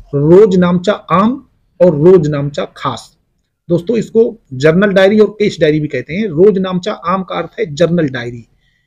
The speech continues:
ज्यादातर थानों में एक मुख्य रजिस्टर होता है जिसको रोज नामचा आम कहते हैं, वो entry register है। कोई भी गतिविधि थाने में जो होती है वो उसमें लिखी जाती है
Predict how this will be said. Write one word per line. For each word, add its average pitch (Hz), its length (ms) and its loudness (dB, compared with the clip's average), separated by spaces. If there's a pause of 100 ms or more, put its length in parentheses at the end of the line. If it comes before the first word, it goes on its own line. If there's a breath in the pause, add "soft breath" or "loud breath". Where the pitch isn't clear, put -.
(560)
ज्यादातर 160 440 0
थानों 180 320 -2
में 175 280 -4 (1400)
एक 196 440 0
मुख्य 175 340 0
रजिस्टर 165 300 0
होता 139 300 -6
है 185 160 -2
जिसको 160 240 -2
रोज 170 260 2
नामचा 160 320 -6
आम 160 340 -4
कहते 127 340 -12
हैं, 175 120 -4
वो 185 220 -4
entry 175 260 -2
register 143 440 -2
है। 208 120 -2
कोई 208 300 2
भी 190 360 -2 (300)
गतिविधि 165 360 0
थाने 175 280 -4
में 160 120 -2
जो 135 80 -2
होती 135 240 -4
है 190 80 4
वो 175 100 0
उसमें 143 220 -6
लिखी 131 200 -4
जाती 196 280 -4
है 208 280 0